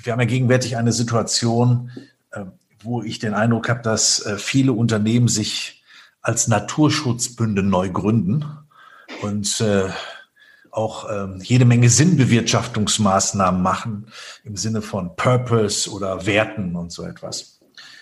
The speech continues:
Und, äh, das ist, wenn man es freundlich sagt, es sehr, sehr unterkomplex. Ähm, wenn man es weniger freundlich sagt, ist das, äh, anmaßend und betriebswirtschaftlich dumm.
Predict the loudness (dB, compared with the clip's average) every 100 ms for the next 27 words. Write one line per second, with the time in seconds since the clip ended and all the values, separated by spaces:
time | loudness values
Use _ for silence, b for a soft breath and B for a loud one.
0 | B B -6 -2 -2 -2 -4 -4 -4 -6
1 | 0 2 2 0 0 0 -2 -4 -4 -4
2 | -8 -8 -6 -6 -6 -4 -4 -4 -6 -4
3 | -2 0 0 -4 -12 -10 -4 -2 -2 -4
4 | 0 2 2 2 2 2 0 -2 -4 -2
5 | -2 -2 -6 -8 B B B B B _
6 | -6 -4 -4 -4 0 0 0 -2 0 0
7 | 2 0 0 -2 -4 -8 -10 -4 0 0
8 | 0 -6 -4 -4 -2 -4 -2 -4 -2 0
9 | 2 4 2 2 0 0 -2 -4 -4 -4
10 | -4 -2 -4 -6 -6 -6 -6 -8 0 2
11 | 4 2 -2 -10